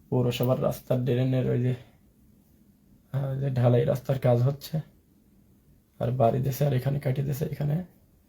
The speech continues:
চার পাঁচ জায়গা। ডাক্তার ওষুধ দেশে, আলহামদুলিল্লাহ। আমি যার যার মাহফিল নিছি, যত প্রোগ্রাম সামনে,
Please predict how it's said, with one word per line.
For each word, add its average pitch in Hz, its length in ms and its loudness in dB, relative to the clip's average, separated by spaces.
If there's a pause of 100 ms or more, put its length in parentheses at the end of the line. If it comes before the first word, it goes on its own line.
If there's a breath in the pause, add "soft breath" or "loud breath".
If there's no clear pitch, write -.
(320)
চার 127 200 0
পাঁচ 120 120 -2
জায়গা। 127 340 -2 (1400)
ডাক্তার 131 340 -4
ওষুধ 131 220 -2
দেশে, 127 280 -4
আলহামদুলিল্লাহ। 139 600 -2 (1500)
আমি 127 260 2
যার 131 260 0
যার 135 160 0
মাহফিল 127 440 0
নিছি, 127 240 0
যত 120 220 0
প্রোগ্রাম 135 340 0
সামনে, 131 400 0